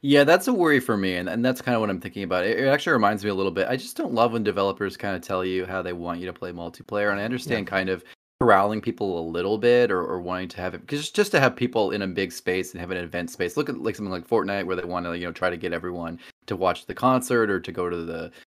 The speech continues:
Speaker 1: the short movie festival. They try to get everyone, uh, corralled to a certain event, but they don't make you. They don't, like, turn, well, actually, that's not true. In Fortnite, they do actually turn off, I think, during the concerts, they do turn off the, the, the shooting, and I don't like that either. Um, but they are short. They're, like, it's like a fifteen-minute live concert, then you can play again.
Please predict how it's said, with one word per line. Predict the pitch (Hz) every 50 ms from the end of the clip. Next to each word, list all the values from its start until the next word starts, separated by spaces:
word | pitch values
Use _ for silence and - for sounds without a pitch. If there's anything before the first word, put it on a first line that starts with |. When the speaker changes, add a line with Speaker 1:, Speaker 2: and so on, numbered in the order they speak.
| _
Speaker 1:
the | - 101 90
short | - - 110 98 87
movie | 95 107 101 113 107
festival. | - 107 98 95 - - 104 90 90
They | 92 104
try | - - 135 123 117
to | 104
get | 92 87 101 101
everyone, | 98 92 87 87 87 85 87 90 87 87 87 - - - _ _ -
uh, | 90 85 82
corralled | - - - 98 92 87 87 87 87 -
to | - 95
a | 87
certain | - - 90 82 87
event, | 85 95 95 90 85 -
but | 247 -
they | 185
don't | 208 202 170 -
make | 117 104 101 202 208 208 - - -
you. | 76 76
They | 76 92
don't, | 107 120 -
like, | 110 107 95
turn, | - - - 110 101 104
well, | - 127 127 139
actually, | 175 180 - 175
that's | 160 160
not | 131 -
true. | 127 104
In | 95 -
Fortnite, | - 131 120 117 107
they | 110 104
do | 92 110 107
actually | 101 98 - - 98 95
turn | 87 - 101 98 92 92
off, | 87 85 85 85 -
I | 92
think, | 90 92 92 87 82
during | - 87 87 90 87
the | 87
concerts, | 85 - 92 92 92 - - 87 82 82 -
they | - 110
do | 90 90
turn | 85 - 98 92 87
off | 82 80 78 -
the, | - 92 87 85 80 - -
the, | 92 90 87 82 76 -
the | 92 82
shooting, | - 107 95 85
and | 85 92
I | 113 127
don't | 135 127
like | 135 143 143
that | 143 139 151
either. | 170 139 - - - - - - - - - -
Um, | - 101 98 101 101
but | 98 147 143
they | 190 190
are | 190 170
short. | - - 135 117 - - - _ -
They're, | 98
like, | 98 104 110 113
it's | 113 -
like | 120 107
a | 101
fifteen-minute | - 110 104 - 110 104 95 92 95 92 92 92 85 -
live | 92 95 92 92 90 -
concert, | - 90 87 85 - 90 87 85 -
then | 90 85
you | 85 82
can | - 87
play | - 87 78
again. | 82 - - -